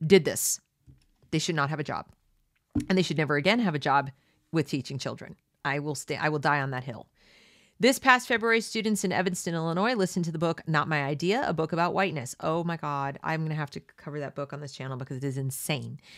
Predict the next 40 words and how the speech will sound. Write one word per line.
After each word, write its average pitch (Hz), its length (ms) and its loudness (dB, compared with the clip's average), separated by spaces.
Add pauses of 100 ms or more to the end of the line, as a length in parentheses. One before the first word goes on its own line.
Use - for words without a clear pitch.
(300)
Parents 220 280 6
were 208 120 4
asked 196 160 6
to 196 80 -2
discuss 226 380 0
the 220 100 -2
book 202 260 0
with 180 100 -2
their 175 120 -2
children 160 320 -4
at 180 80 -2
home. 226 300 -2
The 156 40 -2
book 180 160 0
says 175 300 0
that - 100 -2
whiteness 165 400 -2
is 170 120 -4
a 160 40 -12
bad 147 300 -2
deal. 196 400 -2 (600)
It 190 140 6
is 294 140 6
a 403 40 10
bad 226 300 8
deal 175 420 -2 (360)
'cause 285 140 6
it 381 100 8
doesn't 285 280 6
exist. 185 680 0 (180)
Whiteness 233 420 6
isn't 233 260 2
a 240 60 4
thing. 160 360 -2 (160)
It's 185 140 2
a 226 40 6
construct. 240 580 2
You're 185 120 2
now 190 160 4
asking 185 420 2